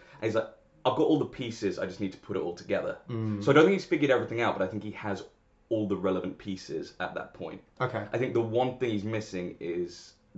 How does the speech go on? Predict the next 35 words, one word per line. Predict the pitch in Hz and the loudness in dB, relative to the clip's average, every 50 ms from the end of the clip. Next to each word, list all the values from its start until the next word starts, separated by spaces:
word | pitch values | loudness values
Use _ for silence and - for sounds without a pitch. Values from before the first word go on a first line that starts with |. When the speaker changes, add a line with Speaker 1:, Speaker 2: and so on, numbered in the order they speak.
| 98 90 | -6 -4
Speaker 1:
that | 98 92 - 95 | -2 -2 -2 -2
Nancy | 95 92 90 90 - - 92 90 | -2 -2 -4 -4 -8 -8 -6 -6
is | 87 - | -6 -6
the | - 90 | -6 -8
mum. | 85 78 69 - - _ _ _ _ _ _ _ _ _ - - - - _ - | -8 -8 -8 -10 -14 _ _ _ _ _ _ _ _ _ -20 -20 -20 -20 _ -4
Speaker 2:
Yeah, | 123 127 110 - - - - _ | -2 -2 -2 -2 -4 -10 -12 _
and | 135 131 | 0 2
I | 131 131 | 2 4
think | - 143 135 120 | 4 2 2 2
he | 127 | 2
doesn't | 123 127 120 120 113 | 2 2 2 2 2
work | 117 117 110 | 2 2 2
that | 113 107 110 | 0 -2 -4
until | 104 - 113 117 | -4 -6 -6 -8
the, | 117 - 117 | -4 0 2
out, | 117 113 - - 110 | 2 2 0 0 -2
that | 110 104 104 - 98 | -2 -2 -2 -2 -6
out | 95 104 - | -6 -8 -8
until | - 110 110 | -8 -10 -10
the | 104 | -8
very | 107 - 101 110 | -8 -8 -8 -8
end, | 95 - 110 - - - _ _ _ - | -8 -10 -12 -14 -16 -20 _ _ _ -8
um, | 117 107 104 104 104 104 104 104 - - - - - - - - - | -8 -6 -6 -6 -6 -8 -8 -10 -14 -20 -20 -20 -20 -20 -20 -12 -10
because | 117 107 - 101 98 - | -8 -6 -6 -6 -6 -6
the | - 120 107 95 92 - - | -4 -4 -4 -4 -4 -8 -10
wonderful | 127 113 107 107 110 110 110 107 104 - - 113 104 98 | -8 -4 -2 0 0 0 0 -2 -4 -6 -6 -6 -8 -8
shock | - - - 113 - - - - - - - _ - - - - - - _ _ _ - - - | -6 -6 -6 -6 -6 -8 -12 -18 -20 -20 -20 _ -20 -20 -20 -20 -20 -20 _ _ _ -20 -14 -12
as | - - 107 - | -10 -8 -4 -2
all, | 120 110 113 - 120 | -2 -2 0 -2 -2
as | 107 | 0
all | 113 113 | 0 0
of | 107 104 | 0 0
them | 104 101 | -2 -2
say, | - 110 104 | -4 -4 -4
"Mummy." | 104 101 101 104 104 104 104 | -4 -4 -6 -6 -6 -8 -10